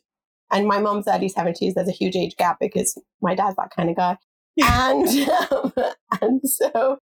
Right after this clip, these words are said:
Speaker 1: and, and so they were like, "No, we don't care. We just wanna spend it with you. And, like, you, you have to be with the family and nobody cares." Yeah.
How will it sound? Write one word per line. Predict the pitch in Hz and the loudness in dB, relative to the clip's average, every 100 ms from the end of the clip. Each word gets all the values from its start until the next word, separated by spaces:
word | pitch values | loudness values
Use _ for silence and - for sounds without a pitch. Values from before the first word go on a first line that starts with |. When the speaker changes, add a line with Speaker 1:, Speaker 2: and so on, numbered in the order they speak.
| _ _ - | _ _ -4
Speaker 1:
and, | 349 330 330 | 0 2 4
and | 262 311 - | 2 0 0
so | 277 233 | 0 0
they | 254 | 2
were | 240 | 2
like, | 226 214 208 - | 2 2 -2 -2
"No, | 320 381 | 0 2
we | 339 | 0
don't | 330 320 285 | 0 0 0
care. | 269 262 247 | 2 2 2
We | 254 | 0
just | 294 - | -2 0
wanna | 233 | -2
spend | 220 208 190 | 0 0 0
it | |
with | - 202 | -2 -2
you. | 196 196 - | 0 2 2
And, | - 190 | 2 0
like, | 196 - | -2 -2
you, | 220 214 | -2 0
you | 214 233 | 0 0
have | 240 - | -2 -2
to | |
be | 202 185 | -2 0
with | 185 | -2
the | |
family | 185 185 180 185 185 - | 0 0 0 0 0 0
and | 208 | 0
nobody | 202 180 170 | 0 0 -4
cares." | 185 - - - - | -2 0 -2 -4 -2
Yeah. | 247 165 | 2 2